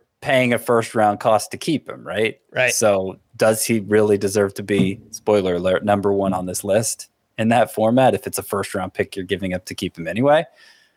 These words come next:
Speaker 1: I, I think he would probably be in the top five still, but I have him number one. So, uh, and then you mentioned in your league there are limits to how many years you can keep these players. Well, that makes a difference too, because locking in Cedric Mullins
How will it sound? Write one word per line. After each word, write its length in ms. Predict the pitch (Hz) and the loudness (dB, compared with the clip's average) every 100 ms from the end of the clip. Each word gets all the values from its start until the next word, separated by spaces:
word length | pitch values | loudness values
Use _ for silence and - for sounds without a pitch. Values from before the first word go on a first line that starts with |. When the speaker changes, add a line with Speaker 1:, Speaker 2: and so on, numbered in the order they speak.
| _ _ _ _ _ - | _ _ _ _ _ -16
Speaker 1:
I, 60 | - _ - | -16 _ -8
I 80 | |
think 300 | 98 - 98 | -6 -4 -6
he 60 | - | -6
would 160 | 90 - | -8 -4
probably 320 | 98 87 87 | -4 -2 -6
be 120 | 92 | -6
in 80 | 90 | -8
the 60 | |
top 280 | 87 - - | -6 -4 -2
five 300 | - 214 110 | -2 0 0
still, 280 | - 95 98 | -4 -6 -2
but 140 | - | 2
I 60 | 139 | 4
have 140 | 98 | 4
him 100 | 95 | 2
number 240 | 98 95 95 | -4 -4 0
one. 380 | 120 92 - 87 | 0 0 -2 -4
So, 420 | - 92 87 - _ _ _ _ _ _ | -2 -2 -6 -12 _ _ _ _ _ _
uh, 400 | - 85 85 82 - - - | -8 -6 -6 -6 -6 -8 -4
and 200 | 117 107 | 0 2
then 320 | 107 107 110 - | 2 2 0 -4
you 320 | - - 123 | -14 -8 -2
mentioned 380 | 104 101 92 101 | 0 0 0 0
in 100 | 101 | 0
your 180 | 101 101 | 2 2
league 340 | 101 101 98 | 4 2 2
there 180 | 104 98 | 2 2
are 80 | 98 | 2
limits 320 | 98 98 - | 0 -2 -2
to 80 | - | 0
how 100 | 110 | 0
many 160 | 107 104 | 2 2
years 380 | 107 156 117 | 4 4 4
you 80 | 98 | 0
can 140 | 92 85 | -6 -10
keep 200 | - - | -12 -12
these 180 | - | -12
players. 280 | - - 78 | -4 0 0
Well, 60 | 95 | 0
that 120 | 151 | 2
makes 220 | 214 208 | 2 2
a 40 | 156 | 2
difference 420 | 185 175 135 - | 2 2 0 0
too, 440 | - 269 95 85 | 2 2 0 -4
because 640 | - 98 - 107 101 - - _ _ _ _ _ _ _ _ _ _ _ _ _ _ | -8 -4 0 0 0 -4 -6 _ _ _ _ _ _ _ _ _ _ _ _ _ _
locking 520 | 123 131 160 - 180 | -2 0 0 2 2
in 140 | 151 139 | 4 2
Cedric 480 | - 143 143 131 | 2 0 2 0
Mullins 540 | 110 117 135 143 120 | 2 2 4 4 2